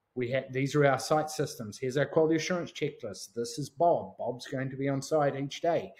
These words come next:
Here's how we do our weekly reports, et cetera. They don't put that work in up front, even though they may be doing a lot of it. So the client doesn't see the value because they're not putting forth the process and sort of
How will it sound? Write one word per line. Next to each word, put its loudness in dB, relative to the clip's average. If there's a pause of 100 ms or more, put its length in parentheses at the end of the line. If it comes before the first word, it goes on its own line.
(280)
Here's 0
how 6
we 6
do 4
our 6
weekly 2
reports, -2
et -18
cetera. -8
They 0
don't 0 (600)
put 0
that 4
work 4
in 2
up -4
front, -2 (100)
even -2
though 4
they 2
may 0
be -6
doing 2
a 0
lot 0
of -8
it. -10
So -12
the -10
client -2 (440)
doesn't 2
see 0
the -2
value -6 (400)
because -4
they're 0
not -2
putting 0
forth -4
the -14
process 0
and -8
sort -6
of -6